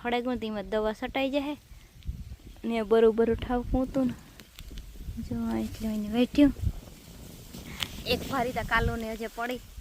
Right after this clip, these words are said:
તો અટાણે મેં કીધું, "હાલો વાટેલા ઈ તો ઓલા તો માણસો તો વાટીએ કે નહીં વાટે કંઈ ખબર નથી ને દેહથી."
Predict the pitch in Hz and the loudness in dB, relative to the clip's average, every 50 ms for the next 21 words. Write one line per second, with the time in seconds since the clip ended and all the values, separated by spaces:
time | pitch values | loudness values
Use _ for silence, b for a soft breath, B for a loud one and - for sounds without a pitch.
0 | - - - - - - - - - - - - - - - 220 214 214 214 - | -14 -14 -12 -12 -12 -12 -10 -10 -8 -6 -6 -2 0 0 0 0 -2 -4 -6 -6
1 | 220 202 202 202 - - - 214 208 214 220 202 196 208 214 220 - 226 214 208 | -6 -6 -4 -4 -4 -4 -4 -6 -8 -6 -6 -6 -6 -6 -8 -8 -8 -8 -8 -6
2 | 202 202 208 214 214 - - 208 202 208 214 220 220 214 - 214 202 226 226 226 | -8 -6 -4 -2 -2 -2 -2 -4 -6 -6 -6 -6 -6 -6 -6 -6 -4 -2 -2 -2
3 | 220 - - 220 214 208 208 214 214 214 - - 240 214 214 220 - 262 247 240 | -2 -4 -4 -4 -4 -4 -4 -4 -4 -6 -6 -8 -8 -4 -2 -2 -2 -2 -2 -4
4 | 226 220 220 214 196 202 202 - - 220 202 214 220 220 233 226 220 - 208 202 | -4 -6 -8 -8 -10 -10 -10 -8 -8 -8 -6 -4 -4 -4 -4 -4 -6 -6 -6 -6
5 | 202 185 196 208 202 196 202 - 240 | -6 -4 -4 -4 -4 -6 -8 -10 -10